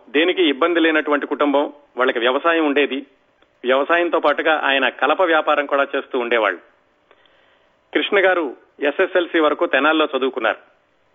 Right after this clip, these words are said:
హై స్కూల్లో చదువుకునేటప్పుడు, ఆ తర్వాత కాలేజీలో చదువుకునేటప్పుడు ఎప్పుడూ కూడా ఆయన నాటకాలు వేయడం,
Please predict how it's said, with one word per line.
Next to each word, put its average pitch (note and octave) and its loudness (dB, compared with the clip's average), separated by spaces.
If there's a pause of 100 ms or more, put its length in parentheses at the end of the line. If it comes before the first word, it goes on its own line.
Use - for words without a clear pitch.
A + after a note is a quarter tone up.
(440)
హై E3+ 2
స్కూల్లో G3+ 0
చదువుకునేటప్పుడు, F3 0
ఆ E3+ 2
తర్వాత E3 0
కాలేజీలో D#3+ -2
చదువుకునేటప్పుడు D#3 -4
ఎప్పుడూ F3+ 0
కూడా E3 0
ఆయన D3 0
నాటకాలు D#3+ 0
వేయడం, D3+ -2